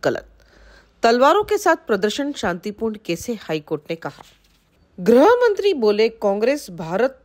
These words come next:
तोड़ो यात्रा पर है। सीएए पत्थर पर लकीर, चुनाव के पहले ये लागू होगा, अमित शाह ने कहा। संदेश खाली पीड़िताओं को पक्ष रखने की कलकत्ता हाई कोर्ट ने मंजूरी दी।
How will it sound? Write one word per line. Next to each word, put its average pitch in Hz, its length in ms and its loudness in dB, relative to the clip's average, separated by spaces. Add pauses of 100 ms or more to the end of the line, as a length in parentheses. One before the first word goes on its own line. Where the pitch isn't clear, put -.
तोड़ो 196 260 0
यात्रा 143 380 -6
पर 131 220 -12
है। - 200 -18 (680)
सीएए 208 680 0
पत्थर 202 400 -2
पर 202 160 0
लकीर, 156 480 -4 (420)
चुनाव 170 400 0
के 160 80 -4
पहले 165 280 0
ये 165 200 -4
लागू 151 400 -4
होगा, 180 300 -2
अमित 160 280 -8
शाह 147 260 -10
ने 131 120 -10
कहा। - 300 -16 (320)
संदेश 339 600 2
खाली 285 320 0
पीड़िताओं 247 600 0
को 262 160 -8 (160)
पक्ष 220 260 0
रखने 220 360 -4
की 240 240 -12
कलकत्ता 202 600 -2
हाई 180 260 -4 (120)
कोर्ट 202 300 -4
ने 196 100 -4
मंजूरी 139 500 -10
दी। - 180 -20